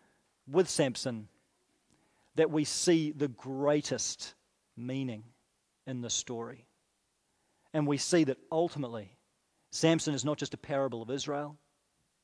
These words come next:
Ultimately, he's not just a parable of humanity. Ultimately, Samson is a signpost to Jesus. Ultimately, Samson points us to the gospel.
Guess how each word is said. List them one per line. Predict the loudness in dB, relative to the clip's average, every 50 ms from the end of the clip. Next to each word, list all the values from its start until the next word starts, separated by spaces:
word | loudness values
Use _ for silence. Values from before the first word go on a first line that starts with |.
| _ _ _ _ _ _ _ _ _ _ _ 4
Ultimately, | 4 4 4 4 0 0 0 0 0 2
he's | 2 0 2 2
not | 0 -2 0
just | -2 -4 -6 -8
a | -6
parable | -2 0 0 0 0 -2 -4 -8
of | -10
humanity. | -12 -12 -10 -6 -4 -4 -4 -4 -4 -4 -4 -4 -4 -6 _ _ _
Ultimately, | 2 4 4 4 2 -2 -6 -6 -8 -12 -14 -16 _ _ _ _ _ -10
Samson | -6 -2 0 2 2 2 0 -2 -4 -6 -6 -8 -14 _ _ _ _ _ -4
is | -4 -2 -2
a |
signpost | -2 0 2 2 2 2 0 -2 -4 -6 -8 -8 -8 -10 -12 -12 -14 _ _ _ _ _ -8
to | -8 -6
Jesus. | -4 -2 -2 -2 -2 -4 -10 -12 -14 -16 -16 -16 -18 _ _ _ _ _ _ _ _ _ _ _ _ _ _ _ _ _ _ _ _ _ _ _ _ _ _ _ 6
Ultimately, | 6 6 6 6 4 4 4 4 2 2
Samson | 2 4 6 6 8 8 6 4 2 0 0 0 -2 -6 _ _ _ _ _
points | -6 -2 2 2 2 2 2 2 2
us | 2 0 -2 -6 -8 -10 -10 _ _ _ _ _ _ _ _ _ _ _ _ -4
to | -2 0
the | 0 0
gospel. | 0 0 0 0 0 -2 -6 -8 -12 -16